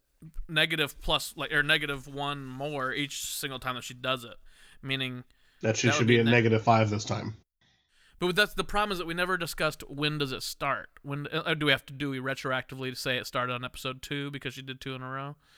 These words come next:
Speaker 1: or do we say,
Speaker 2: That's
Speaker 1: you
Speaker 2: a
Speaker 1: know,
Speaker 2: good
Speaker 1: that's the
Speaker 2: question.
Speaker 1: question. So that's, so
Speaker 2: Well, yeah, we
Speaker 1: I
Speaker 2: never,
Speaker 1: figured
Speaker 2: I mean, it, it's interesting that we didn't talk about that because we definitely have talked about the fact that it's, like, sweet potatoes. We talk about sweet potatoes every week.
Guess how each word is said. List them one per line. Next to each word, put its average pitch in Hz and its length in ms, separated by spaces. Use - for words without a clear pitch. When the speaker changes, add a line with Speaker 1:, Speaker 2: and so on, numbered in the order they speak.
Speaker 1:
or 127 180
do 123 80
we 120 100
say, 120 360
Speaker 2:
That's 127 160
Speaker 1:
you 147 60
Speaker 2:
a 147 40
Speaker 1:
know, - 0
Speaker 2:
good 127 40
Speaker 1:
that's 131 80
the 123 60
Speaker 2:
question. 117 240
Speaker 1:
question. 104 100
So - 220
that's, 139 380
so 123 480
Speaker 2:
Well, 151 80
yeah, 160 120
we 147 100
Speaker 1:
I - 20
Speaker 2:
never, 156 420
Speaker 1:
figured 135 140
Speaker 2:
I 147 60
mean, 151 220
it, 151 160
it's 147 220
interesting 247 260
that 160 60
we 139 100
didn't 185 240
talk 107 200
about 107 200
that 110 140
because 110 280
we 120 100
definitely 131 420
have 117 260
talked 110 320
about 107 120
the 104 80
fact 104 220
that 104 60
it's, 98 100
like, 101 140
sweet 104 240
potatoes. 98 600
We 120 100
talk 135 140
about 120 160
sweet 117 140
potatoes 107 280
every 95 140
week. 95 320